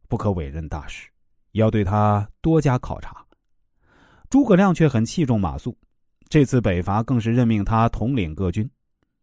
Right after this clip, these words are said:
谁料马谡竟违背诸葛亮的指挥调度，也听不进去部将的意见，最终导致街亭失守。第一次北伐功败垂成，蜀汉元气大伤，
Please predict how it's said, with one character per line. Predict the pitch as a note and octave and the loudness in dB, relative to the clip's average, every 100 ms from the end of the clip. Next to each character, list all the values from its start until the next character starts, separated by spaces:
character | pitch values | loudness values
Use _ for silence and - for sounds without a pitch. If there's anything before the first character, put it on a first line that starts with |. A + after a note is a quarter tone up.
| _ _ | _ _
谁 | - E2 | -10 -6
料 | D#2 C#2+ _ - - | -6 -8 _ -20 -2
马 | C#3 C3+ | 6 6
谡 | D3+ G3 | 6 2
竟 | E3 C3 | 4 4
违 | A#2+ G3+ | 4 4
背 | F3+ C#3 | 2 2
诸 | F#3 | 0
葛 | D#3+ B2+ | 0 0
亮 | C3 | 2
的 | A2+ | 0
指 | - E2 | -2 -4
挥 | C3 C3 | 0 0
调 | F#3+ C#3+ | 0 -4
度， | D#2+ D2 - _ - | -6 -12 -16 _ 0
也 | A2 A#2 | 4 4
听 | E3 D3+ | 2 -2
不 | |
进 | D3 C#3 | -2 -2
去 | - A#2+ | 0 0
部 | G#2 A#2+ | 0 -2
将 | A2+ G#2+ | 0 -2
的 | E2 | -2
意 | F#2 D2+ | -6 -8
见， | - - _ _ _ | -12 -20 _ _ _
最 | C3+ | 0
终 | B2 D3+ | 2 2
导 | G2 E2+ | 0 -2
致 | G#2+ F2+ | -2 0
街 | A2 | 0
亭 | - F#2 | -2 -4
失 | G2 G#2+ | -6 -6
守。 | - - _ _ _ _ _ _ _ _ _ _ - _ _ _ - | -8 -14 _ _ _ _ _ _ _ _ _ _ -20 _ _ _ 0
第 | G#3 | 4
一 | A#3+ B3+ | 4 4
次 | F#3+ | 4
北 | B2+ G#2+ G#2+ | 4 4 4
伐 | C3 | 2
功 | D3 G#3+ | 2 0
败 | F#3+ C3 | 2 0
垂 | - A#2+ | 0 -2
成， | E2 E2 D3+ _ _ - | -2 -6 -10 _ _ -4
蜀 | B2 A#2+ | 2 2
汉 | B2+ C#3 A#2 | 4 2 4
元 | G#2+ E3 | 2 2
气 | - G#2+ | 0 -2
大 | F#2 | -2
伤， | D#2+ C3 | -2 -4